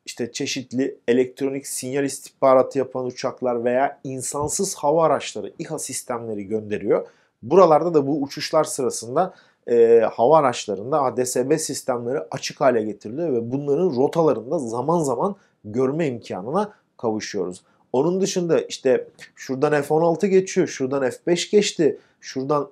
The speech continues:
F otuz beş geçti gibi konularla ilgili herhangi bir takip söz konusu değil.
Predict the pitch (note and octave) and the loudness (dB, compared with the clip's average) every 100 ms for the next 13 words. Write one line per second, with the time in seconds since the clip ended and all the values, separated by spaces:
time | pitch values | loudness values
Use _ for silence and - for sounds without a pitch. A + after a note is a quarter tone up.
0 | - - C#3+ C3+ B2+ C3+ F#3+ - G3 E3+ | -6 -2 -2 -4 -2 4 4 6 4 4
1 | - A#2+ G#2+ D3+ C#3 G#3 - _ _ - | 0 -8 -6 -4 0 -2 -4 _ _ -2
2 | D#3+ D#3+ E3 D3+ B2 B2+ C3+ A2+ C#3+ C3+ | 0 2 2 2 2 0 -4 -6 -6 -4
3 | C3 C3 C#3 B2+ F#2+ - B2+ A#2+ - E3+ | -6 -6 -6 -6 -8 -4 -4 -4 -8 -12
4 | - B2 - - G#2 G2 C#3 G#2+ B2+ | -8 -8 -8 -14 -12 -12 -10 -6 -6